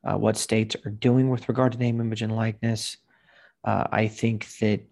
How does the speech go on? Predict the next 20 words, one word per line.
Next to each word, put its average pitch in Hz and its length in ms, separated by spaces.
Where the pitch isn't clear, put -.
uh, - 240
it - 140
makes 104 300
sense 131 600
that 110 220
ultimately 113 720
that 110 160
states, - 580
uh, 107 220
took - 460
the 120 80
path 110 400
on 110 120
this 113 260
and 110 100
that 110 180
Congress, 113 680
uh, - 180
is 107 180
not, 104 440